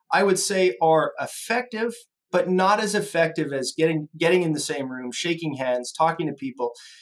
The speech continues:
and not just making it about business, but making it a social aspect so that people can understand and get a flavor for characteristics and personalities of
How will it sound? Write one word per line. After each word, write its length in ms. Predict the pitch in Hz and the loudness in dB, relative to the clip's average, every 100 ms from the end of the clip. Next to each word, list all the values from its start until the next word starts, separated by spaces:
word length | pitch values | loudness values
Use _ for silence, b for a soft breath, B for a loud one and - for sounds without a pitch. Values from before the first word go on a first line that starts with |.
| B | B
and 80 | 156 | 0
not 280 | 175 180 180 | 2 2 -2
just 360 | - 175 170 156 | 0 2 2 -2
making 340 | 156 156 170 | -2 0 -2
it 100 | 160 | -2
about 300 | 143 143 123 | 2 2 2
business, 400 | 131 139 175 190 | -6 -6 -6 -6
but 140 | - 143 | -8 -6
making 320 | 143 147 139 | -6 -6 -6
it 80 | 127 | -6
a 80 | |
social 440 | 120 - 156 160 151 | -4 -2 -2 -2 0
aspect 360 | 151 156 170 | 0 -2 -10
so 140 | - 185 | -2 0
that 200 | 180 - | 0 -2
people 260 | 208 208 | -2 -2
can 120 | 202 165 | 0 0
understand 720 | 165 151 - 156 156 156 151 _ _ _ _ | 0 -4 -2 0 0 0 -6 _ _ _ _
and 140 | - 156 | -2 2
get 140 | 160 | 2
a 40 | 156 | 0
flavor 640 | - 143 151 160 160 151 | -6 -4 0 0 0 -2
for 640 | - 156 147 143 131 - _ _ - | -6 -6 -2 0 0 -2 _ _ -4
characteristics 840 | 175 175 170 147 139 156 170 156 | 0 0 -2 -4 -2 -2 -2 -6
and 140 | 131 120 | -8 -4
personalities 960 | 160 156 123 113 139 160 113 90 - _ _ _ | -2 -2 -2 2 2 2 0 -10 -18 _ _ _
of 420 | 127 147 135 131 | 2 2 0 -6